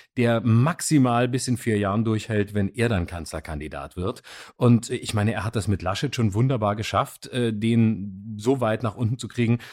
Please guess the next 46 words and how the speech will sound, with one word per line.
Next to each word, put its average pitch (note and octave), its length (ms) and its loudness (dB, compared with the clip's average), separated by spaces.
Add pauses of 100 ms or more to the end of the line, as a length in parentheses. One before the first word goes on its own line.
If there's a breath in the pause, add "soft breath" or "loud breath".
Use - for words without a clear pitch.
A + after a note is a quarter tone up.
(120)
dass A#2 240 -4
er B2 80 -4
das A2+ 180 0
Ergebnis A2 360 -2
bekommen G#2+ 340 2
hat, F#2 140 0
was C3+ 160 -2
er G#2 40 0
jetzt F2+ 140 -4
bekommen F2+ 400 0
hat, A2+ 140 -4
indem G#2+ 260 0
er G2+ 80 2
diesen F#2+ 380 0
Streit A#2 340 -4
vom F#2+ 160 -4
Zaun D#2+ 280 -2
gebrochen D#2+ 440 -2
hat. A2+ 160 -6 (340 loud breath)
Also, G2 500 2
ähm, F#2+ 320 4
ich A#2 180 -4
glaube, G2 480 2
Markus G2 600 -2
Söder A2 380 0
ist - 440 -6
der F#2 160 -2
größte G#2 380 0
Gegner F#2+ 420 0 (320 soft breath)
von G2 220 0
jedem, F#2 460 2
der F#2 140 -2
jetzt G2+ 280 -2
in G#2+ 100 -2
der F#2 140 0
C F#2 180 -4
D F2+ 100 -2
U G#2+ 280 0
in G#2 200 0
irgendeiner G#2 420 0
Form E2+ 340 -2
an E2+ 80 -6
die E2+ 80 -4
Macht D#2+ 260 -8
kommen D2 240 -8
sollte. C2+ 380 -14